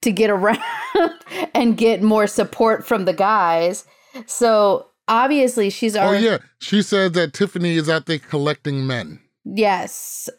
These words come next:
Speaker 1: exactly. Which at the end of the day, I think is everybody's gonna use as an excuse. It's the same way. We've talked about this on the challenge. <laughs> Better you than me. If,
Speaker 2: Yeah,
Speaker 1: if
Speaker 2: exactly.
Speaker 1: <laughs> Bye.
Speaker 2: Exactly.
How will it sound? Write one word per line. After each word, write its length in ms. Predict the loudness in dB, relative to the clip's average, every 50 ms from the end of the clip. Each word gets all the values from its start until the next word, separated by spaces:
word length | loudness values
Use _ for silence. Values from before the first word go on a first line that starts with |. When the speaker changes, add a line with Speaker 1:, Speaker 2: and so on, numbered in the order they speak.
| _
Speaker 1:
exactly. 920 | -10 -10 -8 -8 -6 -4 -4 -4 -4 -6 -8 -10 -10 -10 -10 -14 -16 -18 _ _ -20 -20 _ _
Which 320 | -2 -2 -2 -2 -2 -4 -2
at 140 | -2 0
the 100 | 2 2
end 80 | 0 2
of 60 | 2 2
the 80 | 0
day, 540 | 2 2 2 4 4 4 4 4 2 2 0 0
I 140 | 0 -2 -2
think 360 | 0 -2 -2 0 0 -2 0
is 520 | 0 2 4 4 4 2 2 -2 -8 -16 -20 _ _ _ _ _ _ _ _ _ _ _ _ _ _ _ _ _ _ _ _ _ _ _ 0
everybody's 400 | 0 2 2 4 4 2 2 2
gonna 160 | 2 0 2
use 200 | 2 2 2 2
as 120 | 2 0 0
an 120 | 0 0
excuse. 560 | -2 -4 -6 -10 -8 -8 -8 -8 -10 -12 -14 _ _ -2
It's 160 | -2 0 0
the 80 | 0
same 300 | 0 0 0 2 4 4
way. 280 | 4 2 0 -2 -4 -10 -14 -8 -4 0
We've 200 | 0 0 0 0
talked 280 | 0 -2 0 0 0
about 160 | 0 0 0
this 140 | -2 -2 -2
on 100 | -2 -2
the 60 | -2
challenge. 500 | -2 0 -2 0 -2 -2 -6 -8 -12 -14 _ _ _ _
<laughs> 40 | -2
Better 360 | 0 0 2 2 4 4 4
you 200 | 4 4 4 4
than 140 | 4 4 2
me. 300 | 2 2 0 -4 -8 _ _ _ _ _ _ _ _ _ _ _ _ -20 -18 -14 -8 -4
If, 200 | -2 -2 2 2
Speaker 2:
Yeah, 300 | 2 2 2 2 0 0
Speaker 1:
if 140 | 0 0 0
Speaker 2:
exactly. 320 | 0 2 2 2 0 0
Speaker 1:
<laughs> 840 | 0 -2 -2 -2 -4 -4 -2 0 -2 -2 -2 -4 -16 -20 -20 _ -4
Bye. 140 | -2 0 2
Speaker 2:
Exactly. 580 | 2 2 2 2 2 0 0 0 -2 -2 2